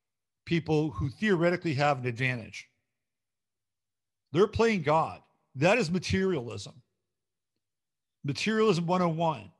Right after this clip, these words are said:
They're basing a person's individual value and worth on the color of their skin,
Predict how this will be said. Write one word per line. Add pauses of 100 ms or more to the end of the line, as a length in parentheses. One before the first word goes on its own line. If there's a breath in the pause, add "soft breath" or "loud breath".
(1200)
They're
basing (1300)
a
person's
individual (560)
value
and
worth (420)
on
the
color
of
their
skin,